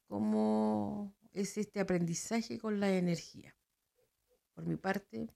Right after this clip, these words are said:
puedo recordar cuando uno escucha esto de, "Uy, sí, hay que tener, no sé, buenas vibras, buena energía, que todo fluya".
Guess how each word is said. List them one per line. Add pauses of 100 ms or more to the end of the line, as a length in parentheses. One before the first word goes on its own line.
puedo
recordar (840)
cuando
uno (840)
escucha
esto
de,
"Uy,
sí,
hay
que
tener, (520)
no
sé,
buenas
vibras,
buena
energía,
que
todo
fluya".